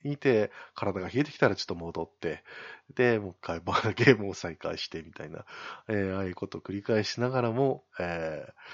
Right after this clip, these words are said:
最終的にはほぼ寝てたというね。<laughs> いうことがあって。いや、でもフェリーでね、寝れるっていうのはね、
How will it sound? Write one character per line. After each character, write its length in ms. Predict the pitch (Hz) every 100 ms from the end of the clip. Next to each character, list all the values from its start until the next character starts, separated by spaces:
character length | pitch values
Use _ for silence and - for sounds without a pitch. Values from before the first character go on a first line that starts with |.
| -
最 240 | - 170
終 260 | 175 196 190
的 260 | 190 185 202
に 80 |
は 100 | 160
ほ 220 | 101 - 185
ぼ 120 | 120
寝 140 | 92
て 140 | 92 120
た 180 | - -
と 80 |
い 40 | -
う 40 | _ _
ね。 100 | - _ - - - -
<laughs> 1120 | - - - 170 - - 190 196 - 190 - _ _ _ _ - - - - -
い 180 | - -
う 20 |
こ 140 | - -
と 120 | 117
が 80 | -
あ 40 | 101
っ 60 | - _
て。 180 | - 95 _ - - - 185 -
い 40 |
や、 80 | 175
で 80 | 214
も 100 | 127
フ 160 | -
ェ 40 | 247
リ 100 | 247
ー 40 |
で 100 | 120
ね、 120 | 95 -
寝 160 | 107 123
れ 120 | 202
る 80 | 220
っ 40 |
て 240 | - -
い 80 | 165
う 60 | 117
の 80 | 101
は 120 | 90
ね、 240 | 90 82